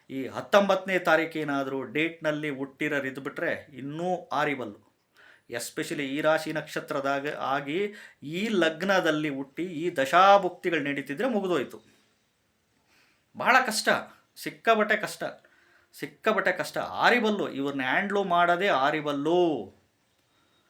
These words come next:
ಇದಕ್ಕೆ ಮಕ್ಕಳೇ ಪ್ರತಿದಿನ ಹನುಮಾನ್ ಚಾಲೀಸ್ ಪಠಣೆ ಮಾಡ್ಬೇಕು. ಏಳು ಬಾರಿ ಹನುಮಾನ್ ಚಾಲೀಸ್ ಮಕ್ಳ ಕೈನಲ್ಲೇ ಪಠಿಸ್ಬೇಕು, ಮಾಡಿಸ್ಬೇಕು.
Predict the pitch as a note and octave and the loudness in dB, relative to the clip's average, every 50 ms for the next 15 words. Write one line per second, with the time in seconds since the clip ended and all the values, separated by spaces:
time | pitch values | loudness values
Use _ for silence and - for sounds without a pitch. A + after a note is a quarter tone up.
0 | _ _ _ _ _ _ _ _ _ _ _ _ _ _ _ - D#3 D#3 E3+ G3+ | _ _ _ _ _ _ _ _ _ _ _ _ _ _ _ -12 -8 -6 -6 -6
1 | G3+ - - E3 C#3+ C#3 C#3+ D3+ D#3+ E3 - - - _ _ - A#2+ C3 D3+ D#3 | -6 -4 -4 -2 -2 -2 -2 -4 -4 -6 -8 -10 -16 _ _ -14 -8 -6 -6 -6
2 | - - _ - A#3 A#3 A3+ A3+ G3+ - - - - - - _ _ _ - E3 | -6 -8 _ -2 2 4 6 6 6 4 2 -4 -14 -18 -20 _ _ _ -4 -4
3 | E3+ E3+ A#3+ A#3+ A3 G#3+ F#3 D#3 C#3 A#2 A2 - - _ _ _ _ _ - - | -4 -2 -2 -4 -2 -2 0 -2 -2 -4 -6 -10 -18 _ _ _ _ _ -12 -8
4 | B2 D3 E3+ F3+ F#3+ G3 G3+ G#3 G#3+ A3 A3 A3 A3 G#3+ - F#3+ F3+ F3+ F3 F#3+ | -6 -4 -2 0 2 4 6 6 8 6 6 4 2 0 2 4 4 4 4 2
5 | G#3+ G#3+ - - E3+ F3 F3 F3 E3+ E3 D#3+ D#3 C#3+ C#3+ C#3 - - - - C3 | -2 -4 -4 -4 -2 -2 -2 -4 -4 -6 -6 -4 -4 -6 -8 -10 -12 -16 -14 -10
6 | C3 C3+ C#3+ D#3+ F3+ G3+ A3 A3+ G#3+ G3+ F3 F3 F3+ F3+ F#3+ F#3 - C3+ D3+ D#3 | -6 -4 -2 2 4 4 4 4 4 6 6 6 6 6 4 0 -2 -4 -4 -4
7 | D#3+ E3+ E3+ E3+ F3+ F3+ F#3 G3 F#3+ F3+ - E3+ E3+ E3 D#3+ D#3 - - C3+ B2 | -4 -2 0 0 2 2 2 0 -2 -2 -2 0 0 0 -2 -4 -6 -10 -8 -8
8 | B2+ C#3 - - _ _ - F3 E3+ E3+ - E3 D#3+ D#3+ D#3+ D#3+ D#3 D3+ D3+ D3+ | -8 -8 -10 -14 _ _ -6 -6 -4 -4 -4 -4 -4 -4 -2 -4 -4 -4 -2 -2
9 | E3+ G3 A3+ B3+ B3 B3+ A#3+ - - G3 - - F#3+ F3 - - B2 - - - | 2 4 6 6 6 4 0 -2 -4 -6 -8 -6 -8 -8 -8 -10 -14 -16 -16 -20
10 | - - - - _ - A#2+ B2+ C#3+ E3+ F#3 G3 - - - D#3+ - - - - | -20 -20 -20 -20 _ -8 -2 2 4 4 4 2 0 -4 -6 -6 -8 -8 -10 -20